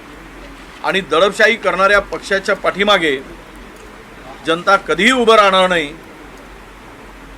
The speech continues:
हा संदेशसुद्धा आत्ताच झालेल्या लोकसभेच्या निवडणुकीमध्ये महाराष्ट्रातील आणि देशातील जनतेने दिला आहे. हे सरकार विश्वासघातकी सरकार आहे.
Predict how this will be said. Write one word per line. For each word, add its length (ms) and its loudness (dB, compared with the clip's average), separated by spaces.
हा 100 0
संदेशसुद्धा 1000 0
आत्ताच 320 -2
झालेल्या 580 4
लोकसभेच्या 760 -4
निवडणुकीमध्ये 680 -4
महाराष्ट्रातील 640 0
आणि 180 -2
देशातील 480 -6
जनतेने 360 -8
दिला 220 -4
आहे. 100 -6
हे 80 0
सरकार 480 2
विश्वासघातकी 800 -2
सरकार 340 0
आहे. 100 2